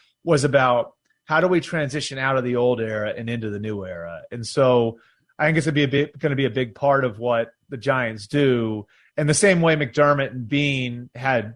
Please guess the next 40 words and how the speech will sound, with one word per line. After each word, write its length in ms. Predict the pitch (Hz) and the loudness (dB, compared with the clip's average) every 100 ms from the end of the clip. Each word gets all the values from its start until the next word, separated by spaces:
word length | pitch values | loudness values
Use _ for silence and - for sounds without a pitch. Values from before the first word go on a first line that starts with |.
| _ | _
confidence 480 | 151 127 127 127 - | -2 0 -2 -8 -8
in 60 | |
themselves 500 | 117 101 - 131 139 | -10 -6 2 4 2
that 80 | 123 | 0
they'd 160 | 123 127 | -4 -2
be 200 | 131 127 | 0 0
able 140 | 120 | -2
to 60 | 113 | -4
bring 220 | 113 117 | -6 -6
in 80 | 110 | -4
the 80 | 110 | 0
right 200 | 117 113 | 0 2
guys 360 | 113 110 117 117 | 0 0 0 -2
over 200 | 110 110 | -4 -4
time, 400 | 127 120 127 117 | -4 -2 -2 -8
which 160 | 101 | -6
they 100 | 117 | -6
did, 300 | 98 110 117 | -6 -4 -4
and 100 | 117 | -4
guys 220 | 110 110 | -4 -2
like 120 | 113 - | -4 -4
Josh 320 | 110 104 - | -4 -4 -4
Allen 320 | 107 110 107 | -6 -6 -8
and 140 | 107 | -10
Tre'Davious 580 | - 98 107 104 104 - | -10 -8 -6 -6 -10 -10
White 540 | 107 120 120 120 113 110 | -2 0 2 0 -6 -12
and 200 | 101 104 _ - _ _ | -16 -18 _ -20 _ _
Tremaine 340 | 139 127 113 | -4 0 0
Edmonds 640 | 120 135 120 123 123 123 104 | 0 0 0 -2 -2 -6 -6
and 260 | 107 98 95 | -8 -8 -10
Stefon 500 | - 117 117 104 98 | -2 -2 -2 -6 -2
Diggs 280 | 123 120 | -2 -2
and 80 | 110 | -2
all 200 | 127 123 | 2 2
of 60 | 104 | 2
those 180 | 104 98 | -4 -4
guys, 420 | 107 101 107 107 | -4 -4 -6 -4
Micah 260 | 117 117 | -4 -2
Hyde, 420 | 98 117 117 113 101 | -2 2 2 0 -4
Jordan 300 | 113 104 | -6 -6